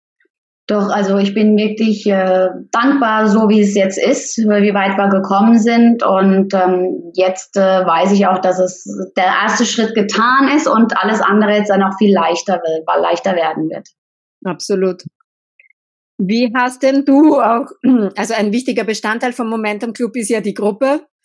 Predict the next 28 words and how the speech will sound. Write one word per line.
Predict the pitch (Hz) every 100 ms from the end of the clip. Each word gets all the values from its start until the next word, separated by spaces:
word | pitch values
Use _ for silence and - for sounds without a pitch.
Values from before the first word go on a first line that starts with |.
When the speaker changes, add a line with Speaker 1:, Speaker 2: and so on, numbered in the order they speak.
| _ _
Speaker 2:
Das | 214 208
ist | 240
ja | 233
nicht | 226 220
nur | 226
meine | 202 185 175
Begleitung, | 185 190 196 254 240
sondern | 208 185
du | 185
kriegst | 190 185
mit | 202
Momentum | 196 190 185 208 202
Club | 208
ja | 208 185
eine | 190
ganze | 190 190 202
Gruppe | 196 196 254 262 220
an | 202
mehrsprachigen | 202 202 - 202 202 190
Familien | 208 196 214 220 208 202
dazu. | 202 254 254
Wie | 247
hast | 220 220
du |
das | 220 202
erlebt? | 214 196 202 277 _ - _ _ _ _ _ _ -
Speaker 1:
Superschön. | - 311 392 370 320 - 247 226 254 403 - - _ _ _ _ _ _ _ _ -
Ähm, | 208 220 220 214